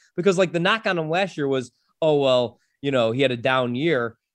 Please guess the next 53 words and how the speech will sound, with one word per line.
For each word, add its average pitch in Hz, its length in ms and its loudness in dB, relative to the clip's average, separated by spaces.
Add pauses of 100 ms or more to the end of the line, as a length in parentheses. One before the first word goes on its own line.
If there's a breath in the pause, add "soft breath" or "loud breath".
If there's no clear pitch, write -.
He 175 140 0
also 160 440 0
had 143 140 -2
a 127 60 -4
finger 143 440 -2
injury. 95 380 -10
Like, 113 180 -2
he 131 80 -4
came 160 240 0
back 151 220 2
a 135 40 -6
month 147 460 -2
too 151 220 -2
early, 139 420 2
and 120 100 -2
the 117 60 -6
surgeon, 135 520 -4
the 117 60 -4
guy 131 160 2
that 120 160 -4
performed 127 380 -4
the 113 60 -6
surgery, 123 480 -2
said 120 260 -2
that 120 160 -4
it 127 40 -6
was 127 140 -8
one 139 140 -4
of 131 60 -6
the 131 60 -6
more 131 200 0
gruesome, 127 640 -4 (340)
tough 156 200 4
injuries 135 560 0 (200)
that 127 120 -2
he 147 80 4
ever 139 160 2
had 135 140 2
to 123 40 -6
perform 123 380 -2
surgery 135 440 -2
on. 120 140 0
And 120 140 -4
there 139 120 2
he 139 120 2
is. 104 260 0 (180)
He 143 80 -6
could 147 120 -4
still 170 220 0
throw 165 200 0
the 147 100 -2
deep 131 280 -4
ball. 123 340 0